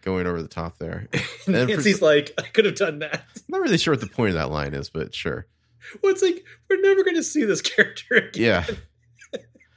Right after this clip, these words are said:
Speaker 1: So Buffy crashes through the, uh,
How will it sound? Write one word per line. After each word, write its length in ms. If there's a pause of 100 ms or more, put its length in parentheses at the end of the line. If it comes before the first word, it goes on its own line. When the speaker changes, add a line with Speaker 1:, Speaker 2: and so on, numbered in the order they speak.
(260)
Speaker 1:
So 100
Buffy 360
crashes 560
through 400
the, 340
uh, 400